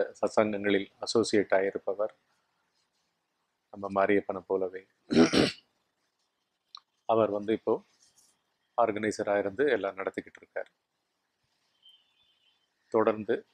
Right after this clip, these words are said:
எல்லாத்தையும் subscribe பண்ணுங்க, Like பண்ணுங்க, share பண்ணுங்க, கடைசி வரைக்கும் ஒவ்வொரு சத்சங்கங்களையும் கேளுங்க. இப்பொழுது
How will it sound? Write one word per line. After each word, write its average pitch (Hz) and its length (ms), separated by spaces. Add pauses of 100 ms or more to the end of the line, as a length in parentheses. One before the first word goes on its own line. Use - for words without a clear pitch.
(260)
எல்லாத்தையும் 101 400
subscribe 104 440
பண்ணுங்க, 95 300 (1500)
Like 107 320
பண்ணுங்க, 98 320 (140)
share 104 260
பண்ணுங்க, 95 300 (120)
கடைசி 117 400
வரைக்கும் 107 360 (100)
ஒவ்வொரு 104 300
சத்சங்கங்களையும் 101 760
கேளுங்க. 98 340 (1080)
இப்பொழுது 107 440